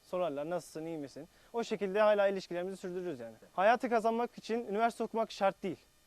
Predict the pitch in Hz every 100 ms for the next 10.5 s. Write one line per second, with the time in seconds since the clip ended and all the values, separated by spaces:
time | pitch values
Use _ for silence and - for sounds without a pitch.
0 | _ _ _ 143 127 147 202 226 254 247
1 | 247 - 262 254 202 - 120 - _ _
2 | 175 _ _ _ _ _ _ _ 139 143
3 | 180 233 220 233 233 247 226 _ _ _
4 | _ _ _ - 185 175 165 180 240 202
5 | 165 170 214 247 240 262 165 135 120 -
6 | 107 _ _ - 143 180 214 226 220 208
7 | 214 185 117 - 156 190 208 214 202 208
8 | 175 131 - 117 - _ - 214 240 208
9 | 165 190 - 185 147 226 226 214 208 196
10 | 220 - 147 120 113